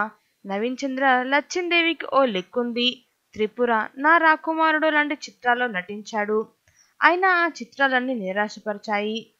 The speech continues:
ఇక అవకాశాలు తగ్గుతున్న సమయంలో అరవింద సమేతలో విలన్ గా నటించి అందర్నీ మెప్పించాడు. రాయలసీమ ఫ్యాక్షన్ నేపథ్యంలో తెరకెక్కిన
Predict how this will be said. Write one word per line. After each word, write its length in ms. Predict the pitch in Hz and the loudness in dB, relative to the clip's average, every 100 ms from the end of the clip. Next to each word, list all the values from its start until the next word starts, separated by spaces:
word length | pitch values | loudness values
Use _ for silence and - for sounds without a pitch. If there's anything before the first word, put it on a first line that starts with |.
| _ _ _ _ _ | _ _ _ _ _
ఇక 140 | - - 359 | -6 2 4
అవకాశాలు 560 | 254 294 349 349 359 359 220 | 4 4 4 4 2 0 -2
తగ్గుతున్న 440 | 185 240 247 285 277 220 | -2 -4 -2 -2 -2 -4
సమయంలో 500 | 208 226 247 247 220 220 _ - 269 | -4 -4 0 2 2 -2 _ 2 6
అరవింద 400 | 302 349 370 370 359 | 6 4 0 0 0
సమేతలో 560 | 220 220 247 254 254 247 226 | -4 -6 -2 2 2 2 -2
విలన్ 320 | 302 320 311 | 0 0 2
గా 60 | 302 | 0
నటించి 560 | 240 180 240 240 - 240 - _ _ | 0 -4 -6 -8 -8 -8 -10 _ _
అందర్నీ 400 | - 262 269 262 254 | -4 -4 -4 -6 -8
మెప్పించాడు. 680 | 185 - 214 208 220 208 220 220 _ _ _ _ _ | -10 -12 -16 -6 -2 0 0 -2 _ _ _ _ _
రాయలసీమ 600 | 277 285 330 381 - 381 381 - | 0 2 2 -2 -6 -4 -4 0
ఫ్యాక్షన్ 460 | 208 208 294 254 | -2 0 -4 -2
నేపథ్యంలో 560 | 208 208 240 214 240 240 | -4 -2 -4 -4 -6 -6
తెరకెక్కిన 580 | 233 202 208 214 233 | -6 -8 -10 -12 -10